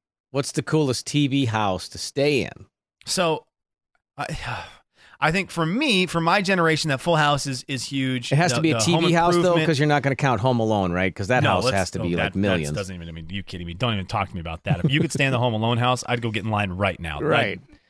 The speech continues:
Speaker 2: I can't get, well, I can't get past that house now. That's the right answer.
Speaker 1: <laughs>
Speaker 2: So that's the win. But also,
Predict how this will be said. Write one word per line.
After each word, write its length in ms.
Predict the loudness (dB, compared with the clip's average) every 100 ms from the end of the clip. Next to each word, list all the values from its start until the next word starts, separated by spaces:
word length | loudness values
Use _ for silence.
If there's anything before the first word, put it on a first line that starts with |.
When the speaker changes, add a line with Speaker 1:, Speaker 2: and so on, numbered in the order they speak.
| _
Speaker 2:
I 80 | -2
can't 240 | 0 0
get, 140 | 0 -4 -8 -12 -10
well, 240 | -4 2
I 60 | 2
can't 240 | 2 0
get 140 | 0 2
past 240 | 2 2
that 120 | 0 -4
house 260 | -6 -12
now. 140 | -12 -4
That's 220 | -4 -2
the 120 | 0
right 200 | 2 2
answer. 300 | -2 -8 -12 -12
Speaker 1:
<laughs> 60 | -8 -2 -2 -4 -8 -8
Speaker 2:
So 260 | -2 0 2
that's 240 | 2 2
the 100 | 0
win. 320 | 0 0 -2 -8 _ _ _ _
But 140 | -4 -2
also, 340 | 0 2 0